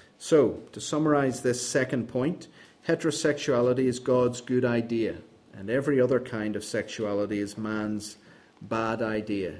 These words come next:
It is a distortion of what God made to be good and holy. So, we've seen that before there was gender and sexuality,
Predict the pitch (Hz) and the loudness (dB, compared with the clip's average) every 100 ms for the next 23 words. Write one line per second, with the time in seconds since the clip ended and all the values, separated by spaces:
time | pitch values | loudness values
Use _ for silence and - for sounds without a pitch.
0 | 90 110 110 127 123 107 - - - 135 | -8 -6 -4 -4 -4 -4 -4 -4 -2 2
1 | 160 160 175 165 120 120 117 123 117 117 | 4 2 -2 -4 0 0 0 2 2 2
2 | 120 113 113 110 104 120 123 127 127 - | 0 -2 -4 -6 -4 2 2 2 -4 -16
3 | - - _ - 110 113 110 107 - - | -20 -20 _ -12 -6 -2 -2 -4 -6 -18
4 | - - 131 127 110 80 - - - _ | -8 2 4 4 2 -2 -12 -20 -20 _
5 | _ _ _ _ - _ _ _ - _ | _ _ _ _ -20 _ _ _ -20 _
6 | _ _ _ - - - - - - _ | _ _ _ -20 -20 -20 -20 -20 -20 _
7 | _ - - - - - 151 123 90 - | _ -20 -20 -20 -20 -2 2 2 0 -4
8 | 120 117 - 135 143 170 156 - - 110 | -4 -2 -2 2 4 4 4 0 -4 -6
9 | - - 139 160 147 131 117 - 120 123 | -4 4 8 8 8 6 4 2 2 4
10 | 135 151 135 - 123 - 117 107 117 131 | 4 4 2 2 0 0 -2 2 2 4
11 | 165 190 | 4 2